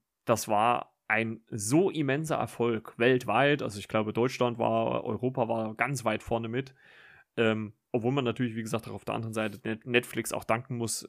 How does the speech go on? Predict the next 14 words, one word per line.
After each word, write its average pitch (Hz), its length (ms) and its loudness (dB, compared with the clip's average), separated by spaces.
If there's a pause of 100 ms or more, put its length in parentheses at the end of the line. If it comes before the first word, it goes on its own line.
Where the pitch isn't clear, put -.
dass 104 140 -8
man 110 140 -8
diese 104 180 -8
Serie 110 240 2
überhaupt 101 300 -2
zu - 80 -8
sehen 120 200 0
bekommen 113 300 0
hat, 113 160 2 (1300)
ähm, 117 380 6 (920)
dass - 640 4
natürlich 135 600 4
letzten 131 380 4
Endes 127 520 2